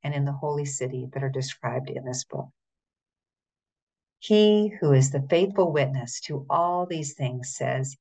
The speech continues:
"Yes, I am coming soon." Amen. Come, Lord Jesus. May the grace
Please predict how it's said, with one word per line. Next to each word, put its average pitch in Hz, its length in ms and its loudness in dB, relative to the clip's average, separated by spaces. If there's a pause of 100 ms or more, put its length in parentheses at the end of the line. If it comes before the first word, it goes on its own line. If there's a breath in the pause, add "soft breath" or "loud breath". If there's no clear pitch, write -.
(120)
"Yes, 139 800 -4 (320)
I 156 560 0
am 139 560 0
coming 151 720 -6 (100)
soon." - 560 -6 (1700)
Amen. 143 960 2 (600)
Come, 139 800 2
Lord 156 640 0 (160)
Jesus. - 680 -6 (760)
May 175 140 2
the 170 80 2
grace 202 720 0